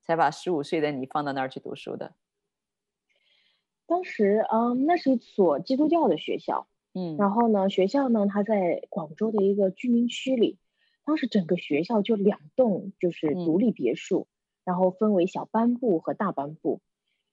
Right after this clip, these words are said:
Speaker 2: 学校从幼儿园到高中，一共也就八十来个人吧。
Speaker 1: 哦。
Speaker 2: 所以除了，啊，我记得当时除了语文和数学，其余的课程都是美国引进的。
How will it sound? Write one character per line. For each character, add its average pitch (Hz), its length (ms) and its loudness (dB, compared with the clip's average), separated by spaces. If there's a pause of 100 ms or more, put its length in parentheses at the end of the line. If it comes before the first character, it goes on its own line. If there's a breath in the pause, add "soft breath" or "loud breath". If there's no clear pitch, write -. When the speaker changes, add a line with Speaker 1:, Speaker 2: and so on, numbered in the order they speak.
(220)
Speaker 2:
学 226 200 2
校 262 220 0
从 214 220 0
幼 302 160 4
儿 220 80 2
园 175 180 -2
到 190 140 -2
高 190 240 0
中， 196 320 -4 (500)
一 220 160 2
共 349 300 0
也 180 100 4
就 190 100 0
八 254 220 -2
十 - 160 -4
来 151 160 0
个 170 80 2
人 147 220 -4
吧。 156 240 -8 (580)
Speaker 1:
哦。 156 300 -10
Speaker 2:
所 294 80 2
以 302 100 2
除 233 300 -2
了， 262 400 2
啊， 226 160 -4
我 196 100 0
记 330 140 2
得 285 80 4
当 294 160 0
时 240 100 0
除 - 240 -2
了 226 160 4
语 170 220 0
文 151 240 0
和 214 100 -2
数 233 220 0
学， - 340 -4 (380)
其 269 260 2
余 277 80 4
的 214 120 2
课 233 220 0
程 165 380 -6
都 226 140 0
是 226 120 -4
美 180 200 2
国 170 180 2
引 185 220 -4
进 220 260 0
的。 - 160 -6